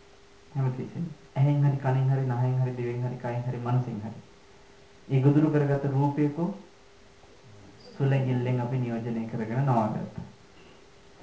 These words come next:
දැන් වෙන්නේ මොකද්ද කියලා ඊළඟට බලමු. හොඳයි.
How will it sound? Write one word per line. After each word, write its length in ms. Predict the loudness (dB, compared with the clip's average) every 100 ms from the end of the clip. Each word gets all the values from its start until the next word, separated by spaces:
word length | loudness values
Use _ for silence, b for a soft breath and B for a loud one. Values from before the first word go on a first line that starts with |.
| -20 -14 2
දැන් 260 | 8 10
වෙන්නේ 300 | 10 10 8
මොකද්ද 440 | 4 2 -2 -2 0 0
කියලා 440 | 0 -2 0 0 -2 -6 -20 -20 -20 -20 -20 -20 -14
ඊළඟට 340 | -10 -8 -6 -2
බලමු. 260 | 0 -2 -4 -12 -20 -20 -20 -20 -20 -20
හොඳයි. 260 | -16 -12